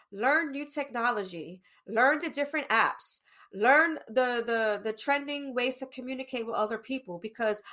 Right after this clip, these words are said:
now the internet is used to l-, share knowledge. We are the generation that are not gatekeeping. We are not holding knowledge because we don't wanna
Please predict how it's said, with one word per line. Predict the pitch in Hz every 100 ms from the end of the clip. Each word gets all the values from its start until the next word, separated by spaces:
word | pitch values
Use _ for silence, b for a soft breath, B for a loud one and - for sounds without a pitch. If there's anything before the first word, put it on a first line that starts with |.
| B B B B - 220 226
now | 240 339 359 294
the | 262 220
internet | 285 339 311 302
is | 240 233 -
used | 208 262 285 - -
to | 285
l-, | 220 208 - _ _ _ -
share | - - 269 277 233
knowledge. | 226 262 185 143 220
We | 196 294
are | - 302
the | 285
generation | 233 240 254 214 262 - 339 339 B B -
that | 233
are | 226
not | 254 277 185 -
gatekeeping. | 233 277 - 226 190 175 180
We | 269
are | 320
not | 349 247
holding | - 269 311 294 226
knowledge | 254 262 220
because | 226 - 208
we | 226
don't | 302 277
wanna | 262 262 233